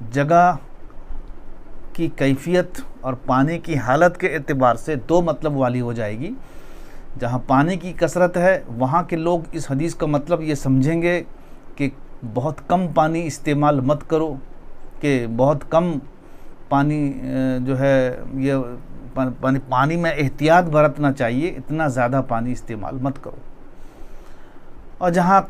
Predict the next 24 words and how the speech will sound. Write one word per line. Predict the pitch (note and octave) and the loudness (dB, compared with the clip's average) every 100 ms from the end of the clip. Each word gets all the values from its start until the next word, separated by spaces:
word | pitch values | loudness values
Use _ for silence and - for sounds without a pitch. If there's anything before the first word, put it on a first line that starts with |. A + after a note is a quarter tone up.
| - | 2
किल्लत | E3 F3 G#3+ F#3+ | 4 4 4 2
है, | D#3 G3 | 4 4
वहाँ | E3 D3 E3+ G#3 | 4 2 2 2
मतलब | E3 E3+ D#3 | 2 0 0
ये | D3+ | 2
होगा | C3 B2 F3 B3 - | 2 0 0 -2 -4
कि | F3+ | -2
इतना | D#3 C#3 D#3 E3 | -2 -4 0 0
कम | - F3+ F#3+ D#3 D3 - - C3 | 2 0 2 0 -2 -6 -8 0
मत | E3+ E3+ | 0 0
इस्तेमाल | D3+ - C3+ B2 A2 G2 | -6 -4 0 0 0 -2
करो | A#2+ E3+ A#3+ - - - - - | -4 -4 -6 -14 -14 -12 -10 -4
कि | C#3+ C3+ B2+ | 0 0 0
एक | C#3+ C#3+ | -2 0
मुद्द | A#2+ E3 E3+ | 0 0 0
से | - E3+ | 0 0
भी | E3 F#3+ F3 | 0 -2 0
या | C#3+ | 2
एक | B2 B2 A#2 | 2 0 -8
सा | - D3 C#3 | -4 -2 -2
से | C#3 | -2
भी | C3 D3+ | -2 -2
गुस्ल | C3 C3 C#3 | -4 -4 -2
में | C#3+ | -4